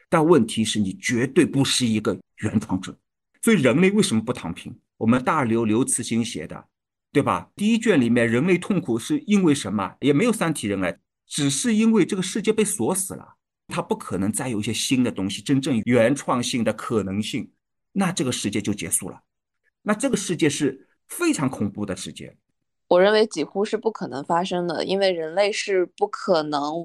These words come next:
Speaker 2: 拱手把所有创造文明的可能性都抹灭掉，然后把所有主宰世界的权利完全让渡给机器。事实上，大家现在就正是为这件事情恐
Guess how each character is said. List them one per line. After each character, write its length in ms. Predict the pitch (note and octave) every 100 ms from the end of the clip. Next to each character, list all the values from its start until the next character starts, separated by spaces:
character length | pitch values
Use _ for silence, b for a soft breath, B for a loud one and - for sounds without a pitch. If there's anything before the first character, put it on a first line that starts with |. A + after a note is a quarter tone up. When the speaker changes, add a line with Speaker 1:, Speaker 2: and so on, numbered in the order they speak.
| -
Speaker 2:
拱 240 | F#3 E3+
手 320 | A3 F#3 A2 -
把 200 | C#3+ E3
所 240 | - D#3
有 220 | F3 E3+
创 240 | E3+ A#3+ G#3
造 220 | G3 E3+
文 260 | D#3+ D#3 F3
明 320 | G#3+ D#3+ E3
的 220 | F3 E3
可 180 | - D3+
能 240 | C3 C3
性 340 | D#3 A3+ G3 E3+
都 420 | F3 F3 E3+ F3 -
抹 200 | F#3 D#3+
灭 240 | F3+ G#3 D3+
掉， 200 | D3+ - -
然 100 | D#3
后 120 | F3+
把 180 | F3+ D#3
所 160 | - F3
有 160 | F3+
主 140 | E3 F3+
宰 180 | E3
世 140 | D#3+ F#3+
界 120 | G3
的 120 | F3
权 240 | - D3+ D#3+
利 120 | E3+
完 220 | D#3+ D#3+
全 340 | F#3+ D#3 D#3 F#3+ B -
让 220 | G3+ F#3
渡 120 | E3
给 160 | B2+ E2
机 180 | - F#3+
器。 260 | - G#3
事 200 | E3 A#3+
实 120 | A3 F#3+
上， 240 | G#3+ G3
大 140 | G3
家 140 | G3 G3+
现 160 | G#3
在 120 | G3 F3+
就 220 | G3 F#3
正 220 | G3+ G3
是 160 | G3+ G3
为 160 | G3
这 100 | F#3+
件 140 | F#3+ F#3
事 100 | G3
情 160 | F#3+
恐 180 | -